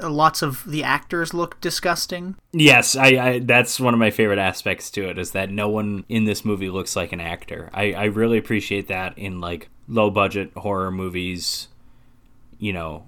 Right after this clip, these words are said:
Speaker 2: if
Speaker 1: Yeah.
Speaker 2: it's like this, or even, like, Martin, which is a movie, an episode that may or may not come out right <laughs> after this, I don't know, but just any, like, movie that feels like it's got that, like, homemade quality.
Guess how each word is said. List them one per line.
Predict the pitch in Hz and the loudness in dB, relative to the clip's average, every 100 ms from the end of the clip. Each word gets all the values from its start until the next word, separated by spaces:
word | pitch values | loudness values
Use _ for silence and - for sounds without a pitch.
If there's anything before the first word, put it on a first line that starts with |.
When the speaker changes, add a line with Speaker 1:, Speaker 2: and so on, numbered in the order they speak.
| - | -10
Speaker 2:
if | - | -4
Speaker 1:
Yeah. | 165 | -2
Speaker 2:
it's | 131 | -2
like | 92 82 | -4 -4
this, | 92 85 | -6 -4
or | 104 107 | -2 2
even, | 127 123 120 | 2 2 2
like, | 107 107 | 2 2
Martin, | 110 151 104 85 82 | 2 0 -4 -14 -12
which | 87 - | -10 -8
is | 90 92 | -6 -6
a | 87 | -6
movie, | 95 92 95 95 | -8 -8 -10 -8
an | 92 90 90 | -8 -8 -8
episode | 92 - 98 | -10 -8 -8
that | 92 92 | -8 -8
may | 95 92 | -8 -8
or | |
may | 92 | -8
not | 92 98 - | -6 -8 -10
come | - 95 | -10 -8
out | 85 - | -8 -8
right | 92 92 | -6 -4
<laughs> | 95 | -4
after | - 120 | -6 -4
this, | - 156 - | 2 4 4
I | 131 | 4
don't | 127 135 | 4 4
know, | 131 123 | 4 2
but | 101 110 101 127 | 2 0 0 2
just | 131 127 | 2 4
any, | 151 151 151 143 | 2 4 4 4
like, | 120 110 - - - | 2 2 -2 -18 0
movie | 127 123 113 | 2 4 4
that | 107 | 2
feels | - 113 104 | 2 2 2
like | 104 95 | 0 0
it's | 98 - | -2 -2
got | 95 - | -4 -2
that, | 98 | -4
like, | 90 90 | -4 -8
homemade | - 113 110 101 95 98 92 - | -4 -2 0 0 0 2 0 -4
quality. | - 98 92 92 87 90 87 | -2 0 2 0 -2 -4 -6